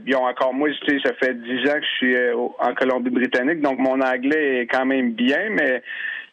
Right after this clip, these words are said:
il y a des gens qui, euh, que ça, tu sais, ils sont, sont pas encore, euh, euh, aussi bons en anglais, ça, ça, ça, ça l'aide de, de faire ça dans, dans sa langue, euh.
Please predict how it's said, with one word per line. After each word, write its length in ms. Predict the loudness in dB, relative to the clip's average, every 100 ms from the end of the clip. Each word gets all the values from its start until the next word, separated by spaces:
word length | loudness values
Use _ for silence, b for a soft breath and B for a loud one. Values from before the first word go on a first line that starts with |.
| _ -2
il 60 |
y 20 |
a 40 | 2
des 220 | 2 2
gens 240 | 2 0 -2
qui, 140 | 0
euh, 320 | 2 2 0
que 140 | -2 -4 0
ça, 100 | -2 -4 _
tu 140 | -2 -2
sais, 200 | 0 0
ils 220 | 2 0 0
sont, 160 | 0 0
sont 220 | 0 0
pas 200 | 0 0
encore, 280 | 0 0 0
euh, 380 | 0 2 0 -2 B B B B B _ _ _ -2
euh, 360 | 0 0 0 -2 -2
aussi 320 | 0 0 -2
bons 260 | 0 0 0
en 160 | 0 0
anglais, 480 | 0 0 0 0 0
ça, 200 | 0 0 0 0
ça, 220 | 0 0 -2
ça, 260 | 0 0 -2 -6 -6
ça 120 | -2 0
l'aide 280 | 0 -2
de, 160 | 0 -2 0
de 80 | -4
faire 260 | 0 -2 -2 -4
ça 60 |
dans, 220 | 0 0 2
dans 180 | -2 0
sa 100 | 0
langue, 360 | 2 0 0 0
euh. 280 | 2 0